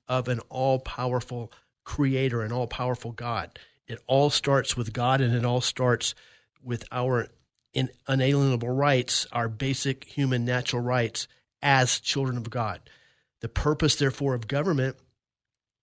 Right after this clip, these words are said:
not to dictate to citizens, is not for, not to enslave citizens, not to use citizens for the purpose of government. The purpose of government, from that perspective, is to serve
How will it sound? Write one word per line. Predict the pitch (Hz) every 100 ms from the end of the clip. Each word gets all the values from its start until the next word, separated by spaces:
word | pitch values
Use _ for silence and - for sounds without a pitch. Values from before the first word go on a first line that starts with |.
| -
not | 120 123 -
to |
dictate | 104 139 131 - 123
to | -
citizens, | - 131 131 - 165 147
is | 120 -
not | 131 -
for, | 139 127 120 - - _ -
not | 131 -
to | 151
enslave | 123 - - 127 131 135
citizens, | - 139 127 - 156 160 - - _ _
not | 127 123 -
to | 120
use | 120 123 139 147
citizens | - 147 135 - 151 143
for | 139
the | 127
purpose | 127 139 - 127
of | 120 -
government. | 127 139 165 170 - - _ _ -
The |
purpose | - - 165 139 131
of | 110
government, | 135 175 185 139 143 - -
from | 127 117 _ -
that | 143 -
perspective, | 165 - 135 123 - 151 - - _ _ _ _ _ _ _ _ _ _ _ _ _ _ -
is | 143 -
to | - 151
serve | - - 147 151 160